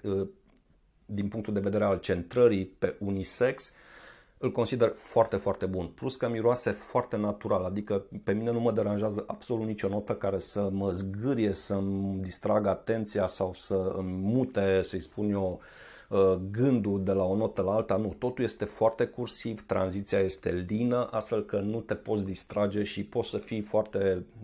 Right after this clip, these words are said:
bucuros să urmărești toată dezvoltarea parfumului. Deci un parfum care,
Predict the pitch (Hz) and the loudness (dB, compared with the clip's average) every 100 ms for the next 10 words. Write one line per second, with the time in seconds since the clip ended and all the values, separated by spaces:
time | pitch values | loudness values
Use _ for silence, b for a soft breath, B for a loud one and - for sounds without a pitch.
0 | 95 123 160 131 120 120 - 117 113 113 | -4 -2 0 4 6 4 2 2 2 0
1 | 107 107 - 98 104 101 95 90 90 90 | 2 0 -2 -4 -2 -2 -2 -2 -2 -2
2 | - 78 - 92 80 78 - B B B | -2 -8 -6 -8 -8 -10 -14 B B B
3 | B B B B B 117 117 - 123 120 | B B B B B 2 2 0 4 4
4 | 107 156 147 127 113 110 - | 4 -2 0 4 6 6 2